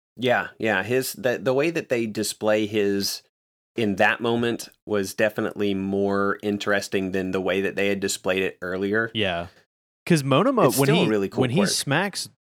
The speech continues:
Speaker 2: Deku, I mean, he barely touches him, it, it looks like. So when he does the Twin Impact, it's just enough to, to knock him down. Uh, but we see Kodai is hitting Mineta and Ashido with some screws,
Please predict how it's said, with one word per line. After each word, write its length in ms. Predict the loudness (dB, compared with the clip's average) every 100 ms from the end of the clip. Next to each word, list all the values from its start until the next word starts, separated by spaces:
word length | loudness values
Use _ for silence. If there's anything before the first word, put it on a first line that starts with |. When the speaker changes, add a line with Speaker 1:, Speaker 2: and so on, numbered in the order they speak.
| _ _ 0
Speaker 2:
Deku, 400 | 0 2 0 0
I 40 |
mean, 140 | 0 -2
he 60 |
barely 360 | -2 0 0 0
touches 420 | -2 -2 -2 -6
him, 120 | -8
it, 120 | -8 -6
it 160 | -6
looks 240 | -6 -8 -8
like. 260 | -10 -8
So 340 | -6 -4 -2 -4
when 220 | -4 0
he 60 | 2
does 140 | 2 0
the 60 |
Twin 160 | -4 -2
Impact, 320 | 0 0 -2 -4
it's 100 | -4
just 260 | -2 -2
enough 300 | -4 -4 -4 -6
to, 100 | -16 _
to 80 | -12
knock 320 | -10 -6 -6 -6
him 80 | -6
down. 400 | -4 -4 -6 -10 _ -20 -20 -10
Uh, 160 | -4 0
but 100 | 2
we 100 | 4
see 200 | 2 0
Kodai 460 | 0 2 4 4 4
is 140 | 2
hitting 260 | 2 0 0
Mineta 600 | 0 0 2 4 4 2
and 440 | 0 0 0 0
Ashido 420 | -2 -2 0 2 2
with 120 | 0
some 120 | -4
screws, 640 | -6 -2 2 4 2 0